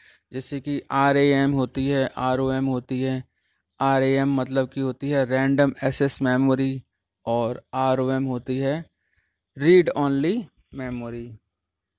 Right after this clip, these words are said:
नेक्स्ट है दोस्तों आईसी। आईसी का पूर्ण रूप होता है इंटीग्रेटेड सर्किट होता है आईसी, जो इसमें चिप पड़ती है। नेक्स्ट है दोस्तों आईबीएम।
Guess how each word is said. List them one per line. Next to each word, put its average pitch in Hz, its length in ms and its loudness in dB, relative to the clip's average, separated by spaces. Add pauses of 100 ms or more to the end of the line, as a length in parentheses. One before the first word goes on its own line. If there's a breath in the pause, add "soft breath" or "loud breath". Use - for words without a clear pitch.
(1400)
नेक्स्ट 170 300 -6
है 185 60 0
दोस्तों 180 300 -6 (280)
आईसी। 151 640 0
आईसी 156 480 -2
का 165 360 -2 (220)
पूर्ण 165 200 -2
रूप 151 240 -4
होता 131 240 -6
है 156 160 -4 (200)
इंटीग्रेटेड 160 840 -4
सर्किट - 500 -8
होता 117 220 -10
है 120 240 -10
आईसी, 117 440 -10 (160)
जो 151 160 -8
इसमें 165 220 -8
चिप - 260 -12
पड़ती 113 460 -10
है। 110 140 -10 (640 loud breath)
नेक्स्ट 175 300 -6
है 175 60 0
दोस्तों 170 380 -4 (120)
आईबीएम। 147 840 -4